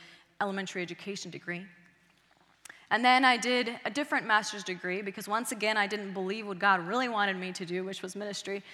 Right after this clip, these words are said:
was really from Him. And now I have a ton of loans to pay off for a degree that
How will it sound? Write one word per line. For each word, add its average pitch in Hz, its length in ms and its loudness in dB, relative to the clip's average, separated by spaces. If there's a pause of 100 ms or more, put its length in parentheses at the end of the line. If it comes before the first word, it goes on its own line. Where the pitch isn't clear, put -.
(200)
was 240 260 4
really 220 360 -2
from 196 240 -4
Him. 175 340 -8 (1000)
And 208 100 -4
now 226 200 8
I 254 120 10
have 233 540 4 (300)
a 208 60 -2
ton 226 200 -4
of 277 140 -2
loans 262 380 2
to 254 80 -6
pay 196 240 0
off 175 640 0
for 269 140 0
a 269 40 0
degree 220 500 -4
that 196 400 2